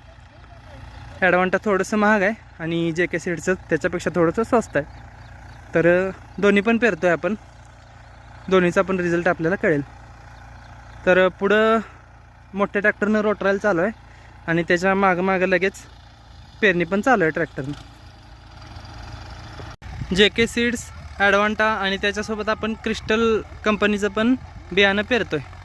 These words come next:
तर, अ, त्यासोबत, अ, बियाण्यांसोबत सोबतच आपल्याकडं, अ, आरसीएफचं पंधरा पंधरा पंधरा आहे, ते पण आपण मशीनमध्येच, अ,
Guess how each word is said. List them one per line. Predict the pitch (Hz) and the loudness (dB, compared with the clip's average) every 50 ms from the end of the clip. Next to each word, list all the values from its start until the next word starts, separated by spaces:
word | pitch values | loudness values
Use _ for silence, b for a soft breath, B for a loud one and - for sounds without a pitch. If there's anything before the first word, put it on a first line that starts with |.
| - - - - - - - - - - - - | -20 -20 -20 -20 -20 -20 -20 -20 -20 -16 -8 -4
तर, | 196 196 208 208 214 214 214 | 0 2 4 4 4 2 2
अ, | 214 - | 0 0
त्यासोबत, | 214 220 214 - 262 233 202 220 226 214 - 233 | 0 0 2 2 0 0 0 0 -2 -2 0 0
अ, | 233 240 240 247 202 - - - | 2 2 0 0 -4 -8 -12 -10
बियाण्यांसोबत | - 175 202 214 226 226 233 233 233 - 240 214 226 226 - | -4 0 2 4 4 2 2 -2 -2 -2 -2 -2 -2 -2 -2
सोबतच | 247 233 220 226 208 233 226 226 | -2 -2 -2 -2 -2 -2 0 0
आपल्याकडं, | 226 220 - 214 214 208 214 214 233 262 285 277 - - - - - - - - - - - - | 0 0 0 -2 -2 0 0 0 2 2 0 0 -4 -8 -18 -18 -18 -18 -18 -18 -18 -16 -10 -6
अ, | 180 180 180 180 180 175 180 185 185 - 190 | -4 -2 0 0 0 0 0 -2 0 2 2
आरसीएफचं | 208 214 190 - 233 233 214 - 240 | 2 2 2 0 0 0 0 0 -2
पंधरा | 226 - 254 240 220 214 220 | -2 0 0 2 2 2 2
पंधरा | 208 233 226 220 214 220 | 2 2 0 2 2 2
पंधरा | 208 233 220 214 196 | 2 0 0 2 2
आहे, | 185 175 214 226 - - - - - - - - - - - | 2 2 2 -2 -6 -14 -20 -20 -20 -20 -20 -20 -6 0 2
ते | 226 226 | 2 4
पण | 214 240 233 | 4 4 2
आपण | 226 220 226 226 | 2 2 0 -2
मशीनमध्येच, | 226 220 208 - 233 226 226 226 220 214 196 220 208 - 220 | 0 -2 -2 -2 -2 0 0 0 0 0 0 -2 -2 0 0
अ, | 208 196 180 | 0 0 0